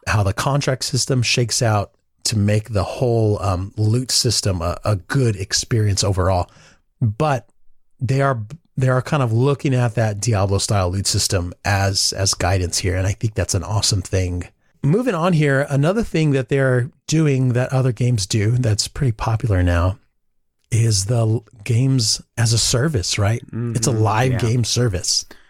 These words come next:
Speaker 1: So over
Speaker 2: Right.
Speaker 1: time, they're gonna
Speaker 2: Yeah.
Speaker 1: support the game with more story content, with more end game content.
Speaker 2: Mm-hmm.
Speaker 1: And it's supposed to be free,
Speaker 2: The
Speaker 1: right? There's no monthly
Speaker 2: aspirational
Speaker 1: subscription.
Speaker 2: content.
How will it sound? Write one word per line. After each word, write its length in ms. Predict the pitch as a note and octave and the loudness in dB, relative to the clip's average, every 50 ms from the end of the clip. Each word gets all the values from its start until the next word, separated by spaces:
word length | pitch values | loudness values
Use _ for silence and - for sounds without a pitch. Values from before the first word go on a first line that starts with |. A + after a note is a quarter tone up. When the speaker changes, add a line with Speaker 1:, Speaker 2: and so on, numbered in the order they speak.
| _ - | _ -8
Speaker 1:
So 160 | - - C3+ A2 | -4 -4 -4 -2
over 200 | - E3 F#3+ G3+ | 0 0 2 0
Speaker 2:
Right. 80 | G3+ F3+ | 0 0
Speaker 1:
time, 260 | - D#3 C#3+ C#3+ C#3+ | 0 0 0 2 2
they're 100 | C3+ C3 A#2+ | 2 0 0
gonna 160 | C3 B2 A#2+ | 0 0 0
Speaker 2:
Yeah. 40 | A2 | -2
Speaker 1:
support 560 | - - G#2+ G2 - - B2+ A#2+ A#2+ B2 - _ - | -2 -2 -4 -4 -4 -2 -2 0 0 -2 -4 _ -6
the 80 | B2+ | -6
game 340 | G#2+ - A2+ G2+ G2+ G#2 G2 | -4 -2 0 0 2 0 0
with 180 | F#2 F#2 F2+ - | 0 0 0 0
more 160 | G2 F#2 F2 | 0 0 0
story 360 | - - - - F#2+ A2 B2 | 0 -2 0 0 2 0 0
content, 500 | A#2+ - B2+ C3 C3 B2+ - C3 C3 - _ _ _ _ _ _ _ _ _ _ _ _ - | 0 0 0 0 0 0 0 -2 -2 -4 _ _ _ _ _ _ _ _ _ _ _ _ -2
with 300 | A#2 G#2 F#2 F#2 F#2 - | 0 2 2 2 2 0
more 220 | G2 F#2 F2 - - | 0 0 0 -2 -2
end 220 | A#2 G#2+ A#2 B2 | -2 0 0 2
game 180 | A2+ A2 A2+ A#2 | 2 2 0 0
content. 680 | - - G#2+ G2+ G#2 G#2 - G2 G2 F#2 - - - - _ _ _ _ _ - | 0 0 0 0 2 2 0 0 -2 -2 -4 -8 -12 -12 _ _ _ _ _ -8
Speaker 2:
Mm-hmm. 320 | A#2+ A#2 F#2+ G2 F#2 F#2+ G#2 G#2 | -6 -6 -6 -6 -8 -8 -4 -2
Speaker 1:
And 100 | C3+ C#3 | 0 0
it's 420 | C#3 - - - - - - - _ | 0 0 0 -2 -2 -2 -4 -6 _
supposed 320 | - - - B2 C3 B2 - | -8 -4 -2 -2 -2 -2 -2
to 40 | - | -2
be 60 | C#3+ | -2
free, 480 | C3 - - G3+ A#3+ A#3 A#2 F2+ - _ _ - | -2 -2 -2 -2 -2 -2 -4 -6 -8 _ _ -12
Speaker 2:
The 140 | A#2 G#2+ A2+ | -6 -4 -2
Speaker 1:
right? 140 | A2 B2 B2+ | 0 0 2
There's 200 | D3 C3+ G#2+ A#2 | 2 2 2 2
no 120 | C3+ C#3 D3 | 2 2 2
monthly 320 | D3 C#3 C#3 C3+ - D#3+ | 2 2 2 2 2 0
Speaker 2:
aspirational 40 | C#3+ - | 0 0
Speaker 1:
subscription. 540 | - - G2+ G#2 - C#3+ - G2+ G2+ C#3+ C#3 | -2 -4 -4 -2 -2 -2 -2 0 -2 0 0
Speaker 2:
content. 300 | C#3+ B2 A#2+ B2+ - | -2 -2 -4 -8 -16